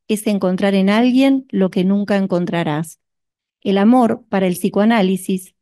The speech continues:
tiene que ver con el don, no con el intercambio, pues en el amor no se da algo a cambio de otra cosa. Se trata de una lógica que promueve el lazo con el otro.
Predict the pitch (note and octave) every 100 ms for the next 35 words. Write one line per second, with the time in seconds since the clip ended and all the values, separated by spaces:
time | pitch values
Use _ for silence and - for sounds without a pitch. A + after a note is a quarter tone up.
0 | _ B3+ C4 B3+ G3 G3+ G#3 G#3 F#3+ F3
1 | A3 A3 F3+ F#3+ B3 A#3+ F#3+ F3 F3+ F3
2 | F3 F3 E3 E3 E3+ E3 E3+ _ _ -
3 | G3 G3 G3+ G3+ G3+ A3+ B3+ A#3+ A3 A3
4 | G#3 A3+ G#3+ F#3 G3 E3+ F3 F3+ F3 F3
5 | G3 F3 E3+ E3 - F3 F3+ _ _ -
6 | G3+ G3+ A#3+ A#3+ G#3+ G#3 G3+ A3 A3+ A#3+
7 | G#3+ G3 E3+ F#3 F#3 G3 G#3 A3+ A#3+ G#3
8 | - A3+ A3 F3+ F3+ F#3 E3+ E3 E3